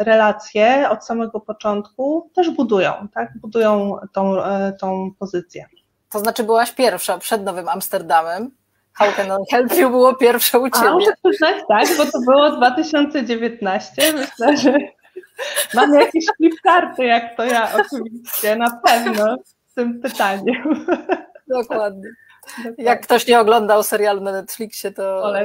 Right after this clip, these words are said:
Speaker 2: chyba na Netflixie polecam, tak. A w międzyczasie witam Warszawę, Kolbudy koło Gdańska, Matem Mlewo, Poznań, e, i ponownie Warszawę. E, mamy naprawdę sporo oglądających, bardzo się cieszę.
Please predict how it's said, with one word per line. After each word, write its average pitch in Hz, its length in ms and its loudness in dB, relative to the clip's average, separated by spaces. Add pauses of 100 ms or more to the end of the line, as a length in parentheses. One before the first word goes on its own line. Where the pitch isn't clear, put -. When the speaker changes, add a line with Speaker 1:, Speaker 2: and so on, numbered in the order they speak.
Speaker 2:
chyba 190 60 -8
na 180 100 -14
Netflixie 196 560 -8
polecam, 185 560 -8
tak. - 180 -16 (540)
A 196 180 4
w 196 40 -8
międzyczasie 254 640 2
witam 220 480 4 (180)
Warszawę, 208 880 4
Kolbudy 220 560 0
koło 214 260 2
Gdańska, 196 560 -2
Matem 208 340 -2
Mlewo, 190 440 0
Poznań, 190 720 2 (120)
e, 175 300 -6
i 196 160 -14
ponownie 185 440 -6
Warszawę. 175 640 -6 (640)
E, 170 280 -4
mamy 180 280 -4
naprawdę 185 460 -4
sporo 185 300 -2
oglądających, 180 800 -8 (140)
bardzo 180 240 -4
się 175 160 -14
cieszę. - 380 -10